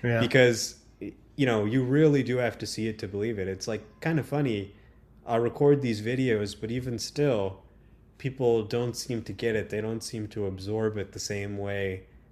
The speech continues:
Speaker 2: that when you show it to them, when they see it in real life, something clicks. Like, "Oh, I'm, this isn't scary. This is actually feels completely normal."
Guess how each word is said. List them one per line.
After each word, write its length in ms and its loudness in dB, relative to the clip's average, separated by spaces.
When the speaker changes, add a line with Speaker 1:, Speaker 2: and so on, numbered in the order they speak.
Speaker 2:
that 200 -6
when 140 -2
you 120 -2
show 340 0
it 100 0
to 100 -6
them, 240 -4
when 140 -4
they 160 -2
see 320 -2
it 80 0
in 120 0
real 240 -2
life, 460 -4
something 360 0
clicks. 580 -10
Like, 200 -4
"Oh, 160 0
I'm, 240 -4
this 180 -4
isn't 280 0
scary. 560 -4
This 200 -6
is 120 -6
actually 680 -2
feels 320 -8
completely 440 -4
normal." 420 -8